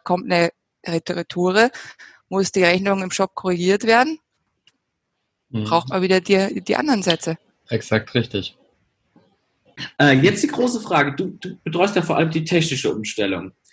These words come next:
Speaker 1: Mhm.
Speaker 3: Was wird das größere Problem sein, die technische Umstellung oder das unglaubliche Rumgebuche, äh, was Maurice erzählt hat, weil da ja auch wiederum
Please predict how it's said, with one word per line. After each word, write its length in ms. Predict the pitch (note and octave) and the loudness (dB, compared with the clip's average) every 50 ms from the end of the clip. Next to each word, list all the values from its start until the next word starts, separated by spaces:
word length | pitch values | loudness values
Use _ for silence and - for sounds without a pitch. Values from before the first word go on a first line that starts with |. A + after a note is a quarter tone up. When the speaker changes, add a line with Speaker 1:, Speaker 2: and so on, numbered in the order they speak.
| - - - | -20 -14 -6
Speaker 1:
Mhm. 80 | - - | 0 2
Speaker 3:
Was 160 | D3 - - | 2 2 2
wird 160 | A3 A3 G#3 G#3+ | 2 0 2 2
das 140 | G3+ - | 0 0
größere 380 | - - E3+ D#3 C3 - C3 - | 2 4 4 6 4 4 0 -2
Problem 360 | - A#2 A2 G#2+ A#2 A2+ A2 A2 | -2 -4 -2 0 0 0 0 0
sein, 180 | A2 A2+ G#2+ G#2+ | -2 -4 -4 -6
die 120 | G#2+ G#2+ | -6 -6
technische 500 | - - E3 F3 - A#3+ A3+ - A3 G#3 | -2 -2 -2 0 0 -2 -2 2 2 2
Umstellung 680 | G#3 A3 G#3 G#3+ - - G3+ G#3 A3 G#3+ G#3+ G#3+ - - | 2 0 -2 -2 2 2 4 4 4 4 2 0 -2 -2
oder 280 | - D3+ E3+ F3 F3+ E3+ | -2 0 2 2 0 0
das 320 | E3+ E3 D#3+ - - - | 0 -2 -4 -6 -8 -8
unglaubliche 960 | - G3 A3+ A#3+ A#3+ - - G#3 F#3+ F#3+ G3 - G#3 G#3 - G#3 G3 G3 F#3+ - _ _ _ _ - | -6 -2 0 0 0 0 0 0 0 0 0 -2 -4 -4 -2 -2 -2 -4 -4 -8 _ _ _ _ -4
Rumgebuche, 1160 | B2+ B2+ C#3+ E3+ G#3 A#3 A#3+ - F#3+ D#3+ D#3+ F3+ G#3 A3 A#3 A3+ - B3+ A#3 A3 G#3+ - - | -4 0 2 2 2 2 2 0 0 -2 -2 -4 -4 -2 -2 0 2 4 4 4 4 2 2
äh, 240 | D3 D#3 D3+ D3 D3+ | 0 -2 -2 -2 -2
was 180 | C#3 D3+ - | -4 -4 -2
Maurice 340 | - C#3 B2+ F3+ G#3 - A3 | -2 -2 -2 -2 0 0 0
erzählt 280 | G3 G3+ - F#3+ F3 F3 | 0 0 0 -2 -2 -2
hat, 120 | F3+ E3+ - | -2 0 0
weil 100 | D3 C#3+ | 2 4
da 100 | D3 C#3+ | 4 4
ja 200 | D3 D3 - - | 4 4 4 4
auch 220 | D3+ D#3+ D#3 D3+ C3 | 4 4 2 2 -2
wiederum 560 | B2 A#2+ A2+ G#2+ G#2 G2 A2 A2 G#2+ G#2 _ | -2 0 0 0 0 0 -2 -4 -4 -8 _